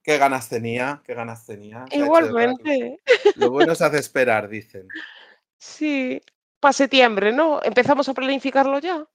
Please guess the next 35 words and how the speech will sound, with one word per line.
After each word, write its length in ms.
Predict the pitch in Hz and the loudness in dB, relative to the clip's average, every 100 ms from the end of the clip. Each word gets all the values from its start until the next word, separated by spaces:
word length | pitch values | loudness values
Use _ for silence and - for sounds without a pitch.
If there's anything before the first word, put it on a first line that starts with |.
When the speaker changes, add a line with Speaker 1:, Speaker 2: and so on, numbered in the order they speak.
| _ _ _ _ _ - | _ _ _ _ _ -2
Speaker 2:
A 80 | 226 | -2
ver 120 | 214 | 0
si 100 | 240 | 0
pa' 120 | 233 | 0
Speaker 1:
Sí, 260 | 233 233 247 | 0 4 6
Speaker 2:
septiembre 280 | 277 226 | 8 8
Speaker 1:
yo 140 | 254 226 | 8 10
te-, 220 | 226 294 453 - 302 440 - | 8 8 6 2 2 2 2
<laughs> 840 | 679 285 - - 330 277 - 554 | 2 2 2 -2 -12 -4 4 8
para, 320 | 554 - 640 640 659 - - | 8 8 6 6 4 0 0
para 160 | 185 180 | 2 4
agenciar 460 | 196 190 180 220 | 2 2 2 4
una 200 | 240 240 | 4 4
tarde 260 | 233 214 202 | 4 4 2
contigo 400 | 202 175 202 240 | 2 0 -2 0
tengo 180 | 247 254 | 0 0
que 40 | |
empezar 300 | 196 180 175 | 0 2 4
a 100 | 165 | 2
planificar 500 | 165 160 156 147 139 | 2 0 -2 -4 0
ya, 60 | 247 | 4
Speaker 2:
Ay, 240 | 254 254 | 4 4
Speaker 1:
¿eh? 100 | 214 247 | 2 -2
Speaker 2:
pobre, 460 | 233 233 247 - - | -6 -6 -6 -6 -10
sí. 640 | - 247 247 226 220 226 _ _ _ _ _ _ _ 185 | -10 -4 -2 0 -2 -8 _ _ _ _ _ _ _ -14
Jo. 160 | 220 214 233 220 190 170 _ _ _ _ | -8 -8 -10 -16 -20 _ _ _ _ _
Speaker 1:
Pues 140 | 175 180 | 0 6
lo 80 | 180 | 8
Speaker 2:
Bueno. 120 | 165 | 8
Speaker 1:
dicho, 420 | 151 - 123 117 _ _ _ _ | 4 2 0 -2 _ _ _ _
chicos, 600 | - 165 151 139 131 - - | -6 -4 0 2 2 0 -2
eh, 720 | 139 127 120 117 113 113 107 | -2 0 -2 -4 -6 -6 -6
Carla, 400 | 117 113 107 107 | -8 -6 -8 -10
un 240 | 123 127 123 | -10 -8 -6
abrazo, 640 | 117 117 117 120 117 120 | -6 -6 -8 -8 -10 -12